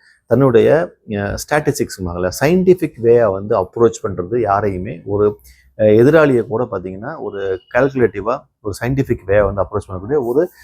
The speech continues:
தரமான ஒரு அரசியல்வாதி. அவங்களே இழக்கிறது, பிளஸ் வந்து அவங்க எங்க போய் சேர போறாங்க, அது ரெண்டுமே வந்து எனக்கு தெரிஞ்சு மிக முக்கியமான மூமெண்ட்டா நான் பார்க்கிறேன். நிறைய பேர், அஹ், சீமான் அவர்களை எதிர்த்து, சீமான் அவர்களை வந்து காரி துப்பி,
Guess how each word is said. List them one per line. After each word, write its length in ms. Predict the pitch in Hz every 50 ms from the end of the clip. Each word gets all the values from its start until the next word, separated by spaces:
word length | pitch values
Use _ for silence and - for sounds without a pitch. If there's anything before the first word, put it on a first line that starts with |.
| - _ _ _ -
தரமான 600 | 117 117 127 151 175 170 156 139 143 151 151 131
ஒரு 140 | 117 107
அரசியல்வாதி. 720 | 95 95 101 101 - - 92 90 85 85 85 87 123 175 - - _ _ _ _ _ _ _ 104
அவங்களே 640 | 107 120 147 185 190 202 208 196 180 180 180 190 196 180 135
இழக்கிறது, 540 | 123 123 131 127 - - 90 85 80 - - - _ _ _ _ _ _ _ -
பிளஸ் 220 | 147 185 180 -
வந்து 180 | 156 147 165 180
அவங்க 320 | 175 131 113 135 160 151
எங்க 280 | 143 147 180 226 247 247
போய் 120 | 220 180
சேர 260 | 135 - 117 110 101 98
போறாங்க, 360 | 95 87 87 82 85 82 82 - _ _ - - - - _ _ _ _ _
அது 180 | - 120 127 123
ரெண்டுமே 440 | 151 208 220 220 220 208 226 226
வந்து 240 | 196 165 156 151 160
எனக்கு 240 | 156 135 127 120 120
தெரிஞ்சு 440 | 117 123 123 139 135 131 131 143 135
மிக 220 | 117 113 123 143
முக்கியமான 580 | 123 123 120 - - 156 151 139 131 127 127 135 135 123 107 101 95 90 90 90 85 85 87 92 - 98 101
மூமெண்ட்டா 360 | 110 123 131 127 120 113 104
நான் 100 | 90 82 82
பார்க்கிறேன். 280 | 90 87 - 90 87
நிறைய 420 | 101 110 135 165 180 180 185 180 151
பேர், 340 | 156 170 165 156 113 - - 123 107
அஹ், 140 | 101 101 98
சீமான் 400 | - - 131 131 139 135 127 110
அவர்களை 340 | 104 98 98 98 98 95
எதிர்த்து, 460 | 92 95 101 120 120 - _ - 107 98
சீமான் 420 | - - 120 127 127 123 117 107
அவர்களை 300 | 101 98 95 92 92 95
வந்து 200 | 92 95 95 98
காரி 280 | - 98 95 101 98 95
துப்பி, 460 | - _ 90 _ _ - 107 104